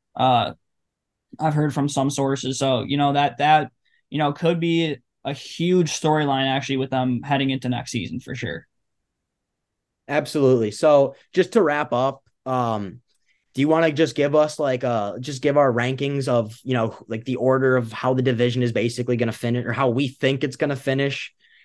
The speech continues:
Speaker 2: uh, when the twenty-three twenty-four season concludes heading into playoffs? Uh, I mean, I think number one, the Celtics are gonna repeat as the Atlantic Division, you know, front runners. I think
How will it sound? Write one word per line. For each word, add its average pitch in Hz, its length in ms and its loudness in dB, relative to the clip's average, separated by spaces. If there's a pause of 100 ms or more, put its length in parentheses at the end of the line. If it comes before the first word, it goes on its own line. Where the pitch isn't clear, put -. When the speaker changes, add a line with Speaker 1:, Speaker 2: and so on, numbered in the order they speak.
(140)
Speaker 2:
uh, 120 280 0
when 123 380 -2
the 113 180 0
twenty-three 127 480 -2
twenty-four 123 460 0
season 117 380 -2
concludes 113 480 0
heading 113 220 0
into 113 160 0
playoffs? 143 600 0 (500)
Uh, 120 340 0 (400)
I 143 120 0
mean, 139 100 2
I 143 160 0
think 143 240 0
number 143 280 -2
one, 127 520 2
the 127 80 -6
Celtics 127 480 0
are 123 80 2
gonna 123 200 2
repeat 120 520 0
as 110 160 -2
the 110 120 0
Atlantic 117 440 -2
Division, 113 560 -2
you 113 80 0
know, 107 160 -2
front 113 240 -2
runners. 117 320 -2
I 104 80 -4
think 110 280 -6